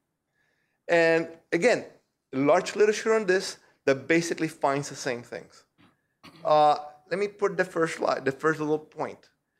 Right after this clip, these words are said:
In every study that's looked at this, and my friends at Cato will love this number because I,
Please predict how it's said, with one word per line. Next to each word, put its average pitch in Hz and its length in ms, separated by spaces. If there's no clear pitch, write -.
In 170 140
every 269 240
study 202 300
that's 175 180
looked 190 160
at 139 120
this, 110 460
and 139 200
my 127 80
friends 160 320
at 160 140
Cato 147 220
will 139 160
love 117 200
this 147 160
number 123 220
because 120 380
I, 131 120